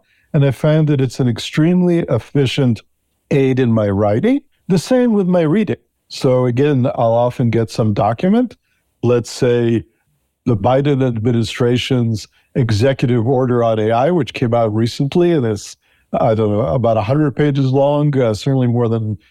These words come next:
seventy pages and stuff. And who has time to read every word, right? So we turn to A I to summarize. So with the text, it's very helpful,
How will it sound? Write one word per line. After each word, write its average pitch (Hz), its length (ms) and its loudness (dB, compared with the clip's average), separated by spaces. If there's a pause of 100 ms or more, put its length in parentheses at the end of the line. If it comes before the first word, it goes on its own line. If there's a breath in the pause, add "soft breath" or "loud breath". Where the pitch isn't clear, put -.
(100)
seventy 156 460 2
pages 151 560 0
and 156 160 0
stuff. 175 360 0 (380)
And 160 320 2
who 185 160 0
has 190 200 0
time 196 240 0
to 170 100 0
read 175 240 2
every 175 260 2
word, 202 300 0 (180)
right? 127 260 0
So - 140 -2
we 131 160 2
turn 143 300 0
to 139 120 2
A 123 220 2
I 117 260 0 (360)
to - 100 -2
summarize. 120 400 -2
So 160 140 0
with 208 260 0
the 254 120 0
text, - 640 -2
it's 113 200 0
very 107 260 2
helpful, 98 480 -2